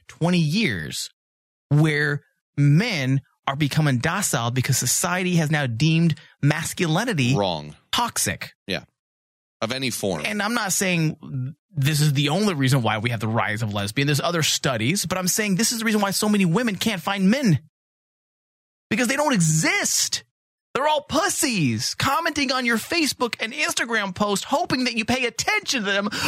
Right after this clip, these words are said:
Speaker 1: "Oh, please like my post. Please like my post. That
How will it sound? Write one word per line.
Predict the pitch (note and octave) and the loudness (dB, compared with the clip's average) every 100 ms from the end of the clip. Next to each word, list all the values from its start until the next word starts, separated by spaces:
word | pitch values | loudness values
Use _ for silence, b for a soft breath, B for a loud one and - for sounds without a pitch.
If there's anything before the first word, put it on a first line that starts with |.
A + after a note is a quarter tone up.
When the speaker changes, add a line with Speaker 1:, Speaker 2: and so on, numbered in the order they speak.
| - | -2
Speaker 1:
"Oh, | F#4+ E4+ | 0 0
please | - A4+ G#4+ D#4+ B3+ | 2 2 2 0 0
like | C4+ A#3+ A3 | 0 0 -2
my | A#3 A#3+ | -4 -4
post. | - B3+ D4+ F#4 - B - | -2 0 2 0 -4 B -2
Please | D5 C#5+ C#5 F4+ C4+ | 0 0 0 0 2
like | G4 C#4+ E4 | 0 0 -4
my | C4+ C4+ - | -8 -8 -4
post. | A#4+ A#4 | -2 0
That | C#5 C#5 | -2 -4